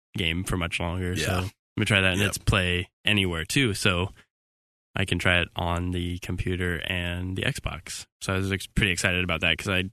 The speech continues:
Speaker 1: haven't tried any game like that yet.
Speaker 2: Yeah, it'll be,
Speaker 1: With
Speaker 2: it'll be,
Speaker 1: the
Speaker 2: I, I'll be interested to hear what you, what you have to say
Speaker 1: Yeah,
Speaker 2: about that.
Speaker 1: um, and then I've heard a lot of good things about Evil Within lately, and I
Speaker 2: Yeah,
Speaker 1: wanted to
Speaker 2: same.
Speaker 1: play a survival horror game. And the, now that the second one's out, I figured, okay, I could get the first one for six dollars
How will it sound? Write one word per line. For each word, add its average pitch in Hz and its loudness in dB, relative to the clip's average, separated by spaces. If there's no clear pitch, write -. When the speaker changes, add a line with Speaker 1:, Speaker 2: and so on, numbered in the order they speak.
Speaker 1:
haven't 90 0
tried 85 0
any 82 -6
game 87 -2
like 85 -8
that 80 -4
yet. 85 -4
Speaker 2:
Yeah, - -4
it'll 131 2
be, 127 2
Speaker 1:
With 98 -2
Speaker 2:
it'll 135 2
be, - 4
Speaker 1:
the 110 2
Speaker 2:
I, 139 4
I'll 131 2
be 147 0
interested 104 0
to 90 -8
hear 98 0
what 90 -2
you, 85 -2
what 87 -6
you 85 2
have 113 2
to 95 0
say 90 0
Speaker 1:
Yeah, 87 0
Speaker 2:
about 71 -6
that. 78 -2
Speaker 1:
um, 90 0
and 117 4
then 117 6
I've 117 6
heard 165 4
a 156 2
lot 139 4
of 120 2
good 110 2
things 107 2
about 90 4
Evil 90 2
Within 87 -2
lately, 87 -6
and 87 -2
I 90 2
Speaker 2:
Yeah, 98 4
Speaker 1:
wanted 92 -2
to 92 0
Speaker 2:
same. 110 6
Speaker 1:
play 95 4
a 87 0
survival 90 2
horror 90 -2
game. 92 2
And 95 0
the, 135 2
now 147 6
that 127 2
the 107 0
second 104 2
one's 104 2
out, 104 6
I 98 2
figured, 98 2
okay, 110 2
I 113 4
could 110 0
get 117 2
the 101 2
first 95 0
one 104 2
for 95 -2
six - -4
dollars 98 -2